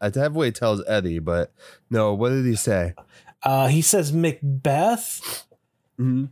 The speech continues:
Speaker 2: Um, ah, shoot, I forget the other really big play, but the third one was my Mother the Car, <laughs> which is something we have not talked about on this show, but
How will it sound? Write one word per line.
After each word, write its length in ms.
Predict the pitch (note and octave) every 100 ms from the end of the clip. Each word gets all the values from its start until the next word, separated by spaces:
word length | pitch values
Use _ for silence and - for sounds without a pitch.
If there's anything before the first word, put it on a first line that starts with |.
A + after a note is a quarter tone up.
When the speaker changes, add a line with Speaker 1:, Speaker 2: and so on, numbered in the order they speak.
| _ -
Speaker 2:
Um, 500 | C3 C3+ C3 B2 A#2 - _ _ _ _ _ _ _
ah, 200 | - - -
shoot, 280 | - F#3
I 100 | D#3+
forget 460 | C#3 E3 C#3 D3+ E3
the 140 | E3+
other 440 | C#3+ D3+ D3+ C#3+ D3 -
really 320 | C#3+ C#3+ C#3
big 440 | C#3 D3 C3+ - -
play, 600 | - C#3+ C3+ D3 D#3+ D#3+ _ _
but 160 | D3 C3+
the 100 | C#3
third 360 | - F#3 A3+
one 280 | A#3+ B3+ B3
was 480 | G3 E3+ D#3+ - - _ - - - - - - _ _ _ - - _ _ _ _ _ -
my 240 | D3 F3 A#3+
Mother 400 | G#3 G#3 G#3+ G#3
the 180 | E3
Car, 800 | E3+ - - F3+ D3+ A#2 A2+ - - - - - - D#3+ - D3+
<laughs> 840 | F3 - - _ _ _ _ _
which 280 | - G3 G3
is 180 | A3 A#3+
something 420 | - B3 A#3+ B3
we 200 | F#3 G#3
have 400 | D#3+ F3 G3 F#3+
not 200 | F#3 F#3+
talked 340 | - E3 E3+ G3+
about 280 | F3+ F#3+ F#3
on 160 | D#3+
this 180 | D3+ D#3
show, 420 | - - F3 F#3 E3+
but 380 | - D3+ C3+